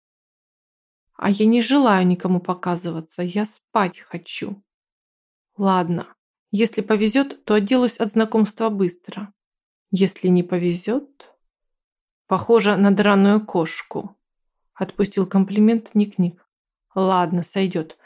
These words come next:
Пошли. Иван, это Химера, Химера, это Иван. Приятно познакомиться, сказал Иван. Иван. Не Иван дурак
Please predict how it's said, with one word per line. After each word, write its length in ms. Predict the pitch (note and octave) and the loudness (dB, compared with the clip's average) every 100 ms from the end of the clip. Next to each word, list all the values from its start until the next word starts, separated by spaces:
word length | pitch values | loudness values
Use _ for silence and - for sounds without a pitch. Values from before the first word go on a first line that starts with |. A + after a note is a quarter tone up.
| _ | _
Пошли. 480 | - G#3 - E3+ E3 _ _ _ _ | -6 -6 -4 -8 -10 _ _ _ _
Иван, 400 | G3+ F#3+ F#3+ E3+ | -4 0 0 0
это 200 | F#3+ G3+ | -4 -4
Химера, 540 | G3 - G3 C4 C#4 B3 | -4 -2 0 2 0 -2
Химера, 640 | G#3 - F#3 F#3+ G#3 B3+ | -8 -2 0 2 0 -2
это 220 | - G#3 A#3 | -6 -6 -8
Иван. 560 | - G#3 F3+ F3 F3 _ _ _ _ _ _ _ _ _ _ _ _ | -4 -6 -4 -8 -10 _ _ _ _ _ _ _ _ _ _ _ _
Приятно 440 | G#3 F#3+ F3+ F3+ | 2 4 2 0
познакомиться, 1000 | F3+ F3+ F#3 F3+ F3+ F3 F#3 F#3+ - A#3 - _ _ _ _ _ _ | -4 -2 0 0 0 -2 -2 -6 -8 -8 -8 _ _ _ _ _ _
сказал 500 | _ - F#3 F3 F3+ | _ -8 -4 -2 -2
Иван. 360 | F3+ F3+ F#3 F#3+ _ _ _ _ _ _ - | -2 -2 -4 -6 _ _ _ _ _ _ -4
Иван. 500 | C4+ B3 G3+ G#3+ - _ _ _ _ _ - | -2 2 0 0 -4 _ _ _ _ _ 2
Не 180 | A3+ A#3 | 4 6
Иван 320 | G#3+ G#3 G3+ | 6 4 4
дурак 500 | G#3 G3+ G3 G#3 | 2 0 -2 -6